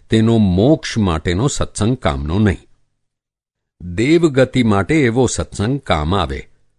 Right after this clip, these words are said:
પણ મોક્ષ માટે તો જે કશાનો ભિખારી નથી, તેમનો સત્સંગ કરવો જોઈએ. ભગતને ભાગે શું? ઘંટડી વગાડવાની ને પ્રસાદ જમવાનો.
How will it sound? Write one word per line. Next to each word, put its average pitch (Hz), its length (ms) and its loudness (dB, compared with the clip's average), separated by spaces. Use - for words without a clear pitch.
પણ 143 160 2
મોક્ષ 110 680 0
માટે 107 440 0
તો 131 380 -2
જે 104 260 -2
કશાનો 95 500 -4
ભિખારી 80 520 -6
નથી, 95 640 0
તેમનો 160 380 4
સત્સંગ 101 520 -2
કરવો 80 320 -4
જોઈએ. 69 460 -8
ભગતને 110 640 0
ભાગે 117 380 2
શું? 110 420 0
ઘંટડી 131 520 0
વગાડવાની 113 640 2
ને 90 80 0
પ્રસાદ 82 520 -2
જમવાનો. 101 560 0